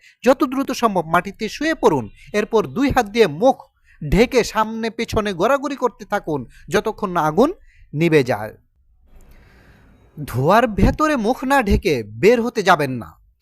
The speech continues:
হেঁটেও বের হবেন না। যদি পুরো বাড়ি ঘন কালো ধোঁয়ায় ভরে যায়, তবে নিচু হয়ে বা হামাগুড়ি দিয়ে অথবা গড়াতে গড়াতে বের হতে হবে। মুখ সম্পূর্ণ ঢেকে ধোঁয়ার নিচ দিয়ে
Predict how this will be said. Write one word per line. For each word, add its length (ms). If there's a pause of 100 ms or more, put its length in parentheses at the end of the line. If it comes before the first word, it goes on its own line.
(420)
হেঁটেও 380
বের 200
হবেন 280
না। 200
যদি 260
পুরো 320
বাড়ি 280
ঘন 360
কালো 280
ধোঁয়ায় 360
ভরে 300
যায়, 220 (400)
তবে 200
নিচু 340
হয়ে 200
বা 140
হামাগুড়ি 500
দিয়ে 300 (280)
অথবা 360
গড়াতে 400
গড়াতে 320
বের 220
হতে 160
হবে। 300 (280)
মুখ 200
সম্পূর্ণ 480
ঢেকে 340
ধোঁয়ার 380
নিচ 420
দিয়ে 240